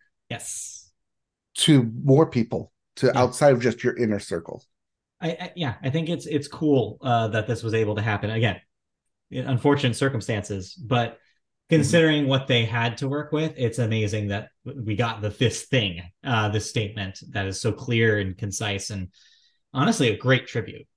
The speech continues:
Speaker 1: Like, honestly, it's the, it's the thing that they, like, I think it's the thing that, weirdly, just weird to say, but Taylor would have wanted them to do. Like, just keep going,
Speaker 2: Mm-hmm.
Speaker 1: make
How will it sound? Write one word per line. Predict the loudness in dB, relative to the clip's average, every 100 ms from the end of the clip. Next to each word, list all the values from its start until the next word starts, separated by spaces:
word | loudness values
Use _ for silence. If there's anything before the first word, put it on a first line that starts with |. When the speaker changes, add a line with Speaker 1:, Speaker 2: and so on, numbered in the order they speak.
| -2
Speaker 1:
Like, | 0 2 0 -4 -12
honestly, | -6 -2 0 0 0 -2
it's | -2 0
the, | 0 0
it's | -4 -6 -6
the | -6 0
thing | 2 4 4
that | 2 0
they, | -2 -2 -2 -6 -10 _ _
like, | -10 -8 -8 -14 _ _ _ _ _ _ _ _ _ _ _ _ _ _ -8
I | -2
think | 0 0
it's | 0
the | 0
thing | 4 4 4
that, | 0 -4 _ _ -20 -10 -2
weirdly, | -2 -2 -2 -2
just | -2 -4 2
weird | 4 4
to | 2
say, | 4 4 4
but | 0 -4 -6
Taylor | -4 -2
would | 0 -2
have | -2
wanted | -2 -2
them | -4
to | -6
do. | -8 -8 -10 -2
Like, | -2 -2
just | -4 -2
keep | 0 2
going, | 4 4 4 2
Speaker 2:
Mm-hmm. | 0 -4 -2
Speaker 1:
make | 2 2 0 -8